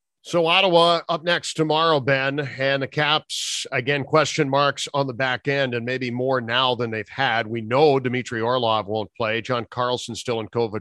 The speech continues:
protocol at the time we chat here on Friday morning. And now you gotta wonder about Nick Jensen. So the Capitals may have to dig even deeper potentially on the back end after finishing the game last night with five D. And hopefully they get some good news between now and tomorrow night at seven o'clock.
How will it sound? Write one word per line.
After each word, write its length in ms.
protocol 560
at 80
the 80
time 300
we 100
chat 320
here 240
on 100
Friday 300
morning. 400
And 380
now 360
you 120
gotta 160
wonder 200
about 180
Nick 160
Jensen. 560
So 420
the 60
Capitals 580
may 160
have 300
to 100
dig 300
even 400
deeper 440
potentially 680
on 80
the 60
back 320
end 240
after 220
finishing 400
the 60
game 280
last 280
night 280
with 160
five 280
D. 380
And 220
hopefully 500
they 140
get 180
some 180
good 220
news 300
between 400
now 240
and 100
tomorrow 300
night 260
at 100
seven 260
o'clock. 440